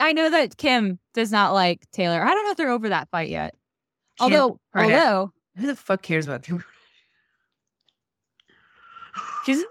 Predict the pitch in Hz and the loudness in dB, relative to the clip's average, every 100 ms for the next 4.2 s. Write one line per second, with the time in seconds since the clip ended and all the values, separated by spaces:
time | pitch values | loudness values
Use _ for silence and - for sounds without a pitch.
0 | 466 226 247 233 208 233 240 196 226 233 | -4 -4 -4 -6 -6 -6 -8 -12 -6 -4
1 | 226 - 262 - _ _ _ _ _ _ | -4 -8 -20 -20 _ _ _ _ _ _
2 | _ - - - - 254 262 254 302 302 | _ -20 -20 -20 -6 -2 0 2 4 4
3 | 233 240 - 214 202 185 165 156 180 202 | 2 0 0 2 4 4 2 -2 -4 -2
4 | 233 247 | 0 0